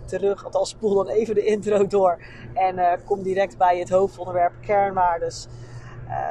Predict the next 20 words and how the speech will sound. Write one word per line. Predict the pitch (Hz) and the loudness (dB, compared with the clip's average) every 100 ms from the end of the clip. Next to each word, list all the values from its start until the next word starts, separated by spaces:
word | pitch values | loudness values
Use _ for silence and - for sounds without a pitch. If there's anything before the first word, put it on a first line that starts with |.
| - | -4
daar, | 165 165 165 | 0 0 0
eh, | 156 117 - 143 | -2 -4 -14 -4
hoor | 180 208 | 0 2
je | 190 | 0
de | 185 | -4
vragen, | - 190 185 175 165 | -2 0 0 -2 -10
schrijf | - 202 202 214 | -4 0 2 0
ze | - 220 | -2 -2
op. | 202 196 - - - - - - - - | 0 -2 -4 -14 -14 -14 -16 -16 -20 -12
En, | 175 175 | -8 -6
eh, | 175 170 | -6 -8
soms, | - 262 240 202 | -4 -2 -2 -2
eh, | 220 | -4
kost | - 254 | -4 -6
het | 247 | -2
gewoon | 240 214 | 0 2
ook | 214 | 2
even | 190 208 208 | 0 -4 2
tijd. | 233 180 170 | 4 4 0
En | 175 185 | -6 -6